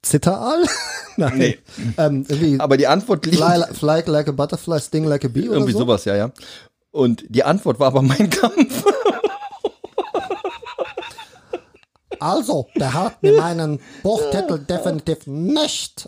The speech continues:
Speaker 1: abgenommen.
Speaker 2: <clears throat> Auf welchen Verkehrsmitteln,
Speaker 1: Mein
Speaker 2: und das ist die
Speaker 1: Kampf.
Speaker 2: letzte Frage heute, <clears throat> befindet sich normalerweise eine Galionsfigur?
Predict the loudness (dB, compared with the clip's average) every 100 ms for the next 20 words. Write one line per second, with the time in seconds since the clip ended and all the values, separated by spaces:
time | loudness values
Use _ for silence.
0 | -8 -8 -6 -6 -6 -6 -8 -12 -2 0
1 | 4 4 4 0 2 2 4 2 2 -4
2 | -6 -2 0 2 0 0 0 0 -2 -8
3 | -6 0 0 0 -2 0 0 0 -4 0
4 | 2 2 4 4 4 0 -6 -6 -2 2
5 | 2 0 _ -20 -20 -20 _ _ _ _
6 | _ -18 -2 0 2 2 0 -2 2 2
7 | 4 2 2 2 0 0 -2 0 2 4
8 | 4 2 -2 -6 -6 -6 -8